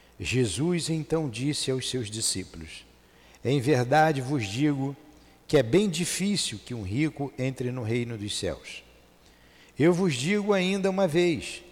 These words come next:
é mais fácil um camelo passar pelo buraco de uma agulha que um rico entrar no reino dos céus." Mateus, Lucas, Marcos, todos os evangelistas assinalam. E aqui estamos, Jesus,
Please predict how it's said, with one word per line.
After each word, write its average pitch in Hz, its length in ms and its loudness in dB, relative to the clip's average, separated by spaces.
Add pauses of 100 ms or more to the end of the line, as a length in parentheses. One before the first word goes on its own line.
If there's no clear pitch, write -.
(400)
é 104 80 -2
mais 123 220 -2
fácil 143 500 0
um 135 60 -6
camelo 131 440 0
passar 127 360 0
pelo 113 240 -4
buraco 120 480 -2
de 107 80 -4
uma 117 140 -4
agulha 190 420 -4 (520)
que - 80 -8
um 196 80 0
rico 123 360 -4
entrar 110 260 -4
no 113 120 -8
reino 98 340 -4
dos 95 260 -8
céus." - 420 -12 (680)
Mateus, 131 880 -2 (120)
Lucas, 120 800 -8 (280)
Marcos, 104 760 -6 (880)
todos 98 320 -10
os 101 60 -8
evangelistas 98 800 -8
assinalam. 92 640 -10 (960)
E 113 80 -4
aqui 135 240 -2
estamos, 139 480 -2
Jesus, 123 840 -2